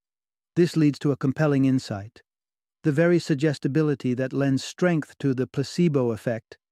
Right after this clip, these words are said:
casting spells of betterment, also casts shadows in the form of its sinister counterpart, the nocebo.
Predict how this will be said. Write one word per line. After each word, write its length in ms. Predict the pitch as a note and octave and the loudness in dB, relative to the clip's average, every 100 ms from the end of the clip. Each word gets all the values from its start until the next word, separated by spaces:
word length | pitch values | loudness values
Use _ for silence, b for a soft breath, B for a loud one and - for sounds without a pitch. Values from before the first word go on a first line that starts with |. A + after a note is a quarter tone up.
| _ | _
casting 460 | - D3 C#3+ - C#3 | -2 -2 0 0 -2
spells 420 | - D#3 C#3 B2 | 0 -2 -2 -2
of 140 | A#2+ A2 | -6 -4
betterment, 520 | D#3 C#3 A#2+ C3 - _ _ _ _ - | -2 0 -2 -4 -10 _ _ _ _ -4
also 360 | F3+ F#3+ E3 | -2 0 -2
casts 300 | - D3+ C#3 | 0 -2 -4
shadows 520 | - F3 D3+ B2+ A#2+ B2+ | -4 0 0 0 -4 -2
in 120 | B2+ | -2
the 60 | |
form 300 | B2+ D3+ C#3 | -2 -2 -2
of 120 | C3 A#2+ | 0 -2
its 160 | B2 | -6
sinister 420 | - D#3 D3 - | -2 0 0 -4
counterpart, 680 | B2 D3+ D3+ C#3+ - A#2+ A2+ _ _ _ _ _ | -6 -2 -2 -4 -6 -6 -6 _ _ _ _ _
the 80 | C3+ | -2
nocebo. 600 | B2+ A#2 - D#3 A2+ G#2 | -2 -2 -2 -2 -2 -8